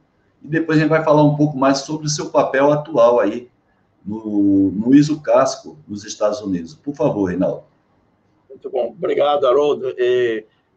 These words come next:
Speaker 2: parabéns aí pela sua inserção agora na Academia Brasileira da Qualidade. Acho que,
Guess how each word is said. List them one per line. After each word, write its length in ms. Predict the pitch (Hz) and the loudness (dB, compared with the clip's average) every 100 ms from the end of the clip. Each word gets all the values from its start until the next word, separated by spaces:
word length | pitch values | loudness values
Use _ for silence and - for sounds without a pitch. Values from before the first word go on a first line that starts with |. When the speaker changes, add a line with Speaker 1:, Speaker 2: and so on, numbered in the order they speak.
| _ | _
Speaker 2:
parabéns 640 | - 139 - 139 143 127 | -4 -4 -4 -4 -6 -4
aí 200 | 127 127 | 0 0
pela 460 | 123 131 127 123 110 | -2 -2 0 0 -2
sua 640 | - 123 120 113 104 95 _ _ _ _ - | -4 0 0 2 -2 -4 _ _ _ _ -16
inserção 800 | 117 - 120 - - 135 120 113 | -14 -8 -8 -8 -8 -4 -4 -4
agora 360 | 95 113 110 | -4 -2 -2
na 580 | 107 107 104 101 98 95 | -4 -4 -4 -2 -4 -6
Academia 460 | - 113 113 107 113 | -8 -8 -6 -6 -6
Brasileira 440 | 113 110 110 113 104 | -4 -6 -6 -6 -6
da 120 | 101 | -8
Qualidade. 720 | 120 113 95 104 123 143 - | -6 -6 -4 -4 -4 -6 -10
Acho 300 | 98 95 - | -10 -12 -14
que, 340 | - 104 95 | -16 -10 -10